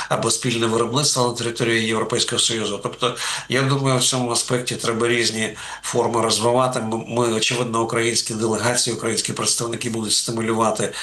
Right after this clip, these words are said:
наших партнерів розвивати всі напрямки для того, щоб ми, е, ну, бодай досягли якогось паритету з росіянами, тому що в кількісному плані ми,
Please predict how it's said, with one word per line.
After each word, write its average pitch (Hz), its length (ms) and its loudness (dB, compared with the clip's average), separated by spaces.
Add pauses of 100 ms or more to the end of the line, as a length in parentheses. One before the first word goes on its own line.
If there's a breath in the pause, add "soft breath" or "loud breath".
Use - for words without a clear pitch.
(220 loud breath)
наших - 380 -2
партнерів 120 520 0
розвивати 110 480 0
всі 113 220 0
напрямки 110 480 -2
для 104 140 -4
того, 104 240 -2
щоб 117 280 -2
ми, 104 160 -4 (640 loud breath)
е, 110 420 2
ну, 151 120 4
бодай 143 420 2
досягли 131 420 2
якогось 120 340 2
паритету 131 600 0
з 95 120 -2
росіянами, 101 720 -2
тому 107 180 -8
що - 180 2
в - 40 -8
кількісному 131 580 -4
плані 113 360 0
ми, 110 400 -2